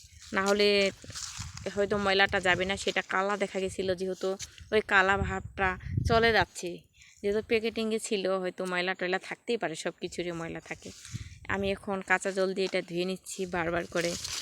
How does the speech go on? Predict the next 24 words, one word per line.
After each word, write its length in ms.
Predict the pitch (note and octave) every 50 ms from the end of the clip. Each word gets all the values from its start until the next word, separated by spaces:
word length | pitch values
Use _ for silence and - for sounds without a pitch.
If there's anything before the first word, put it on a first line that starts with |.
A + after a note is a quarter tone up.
| - - - - -
এখন 260 | G#3 G3+ A#3+ A3 A3
আমার 180 | G#3+ G#3 G#3 F#3
ধোয়া 240 | F#3+ A3 G3+ G#3 A3
হয়ে 220 | G#3+ A3+ A3+ A3+
গেছে। 220 | A3 A#3 A3 - A#3
এখন 360 | - G#3+ G3+ - G#3+ G#3 G3+
আমি, 300 | G3+ G3+ G#3 G#3 G#3 G#3+ - - - - - - _ -
দেখো, 400 | G#3 F#3 F#3 G3+ G#3+ A3+ A3+ A#3 - -
আমার 280 | - G#3 G3+ G3+ G3+ F#3+
গ্যাস 340 | F#3 G#3 G3+ G3+ - -
লাইট 200 | G#3 G3+ G3+ G3+ - -
পদ্ধতি 420 | G3+ G3+ F#3 F3 G3 F3+ G#3 F#3+
জ্বালানোর 460 | F#3+ F3+ F3 F3 F3+ F3+ F3+ F#3 F#3 F3+
কারণ, 340 | - F3 E3+ E3+ E3+ E3+ F3
আমি 220 | E3+ F3 F3 F3+ F3+
যেহেতু 440 | F3 F3+ F#3 F#3 F3 - F#3+ F3+ F3+ - - - - - - - - - -
কাটি, 360 | - F#3+ G#3 - - G3 G3+
শলা 400 | F#3+ - - G#3 F#3 F#3 F#3+ G3+ A3+ A#3
আছে, 380 | A#3+ A#3 - - B3 A#3 A3+
যে 220 | G#3 G3+ A3 A3+ A3+
শলা 380 | - - - G#3 G#3 G#3 G#3
ঝাড়ু 360 | G#3 - - F3+ F3 F#3+ G3+
দিয়ে 260 | G#3+ G3 A3+ A3 A3 G#3
আমি 320 | F#3 F#3 F#3+ G3 G#3+